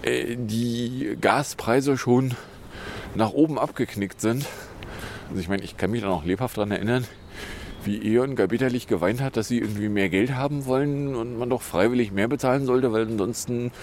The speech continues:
würde mit der Jahresabrechnung da noch irgendwie eine gigantische Nachforderung kommen. Ah,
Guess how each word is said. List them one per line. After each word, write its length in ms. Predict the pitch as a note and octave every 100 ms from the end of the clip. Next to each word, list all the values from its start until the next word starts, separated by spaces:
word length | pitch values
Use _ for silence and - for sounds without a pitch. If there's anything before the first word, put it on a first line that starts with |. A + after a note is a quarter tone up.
| - - - -
würde 260 | - G#2 A#2
mit 140 | A2
der 80 | G#2
Jahresabrechnung 760 | F#2 G#2 B2+ A#2 A2 A2+ A#2 G#2
da 120 | G#2
noch 120 | G#2
irgendwie 240 | G2+ G#2 F2+
eine 140 | G2
gigantische 400 | G#2 G2+ G2+ G2+
Nachforderung 540 | G2 E3 C3 F#2 F2+
kommen. 260 | F2 G2+ E3+ - - - - - - - - -
Ah, 80 | D4